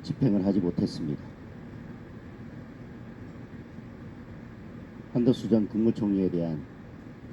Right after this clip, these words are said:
영장이 기각되자마자 또 다시 국민의힘 의원에 대한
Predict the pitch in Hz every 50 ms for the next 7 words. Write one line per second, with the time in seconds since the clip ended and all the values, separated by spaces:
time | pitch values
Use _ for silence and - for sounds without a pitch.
0 | - - 95 98 98 92 - 113 107 98 98 98 95 82 - - - - - -
1 | - - - - - - - - 143 - 117 107 - - - - 107 92 107 123
2 | 113 101 85 80 - 82 76 - - - - - - - - - - - - -
3 | - - - - - - - - - - - - - - 151 147 143 143 - 110
4 | 92 - - - - 92 71 - - - - - - - - - - - - -
5 | - - - - - - - - - - - - - - - - - - - -
6 | - - - - - - - - - - - - - - - - - - - -
7 | - - - - - - - - - - - - - - - - - - - -
8 | - - - - - - - - - - - - - - - - - - - -
9 | - - - - - - - - - 104 101 101 101 101 92 92 95 98 104 104
10 | 104 101 98 95 90 87 87 82 76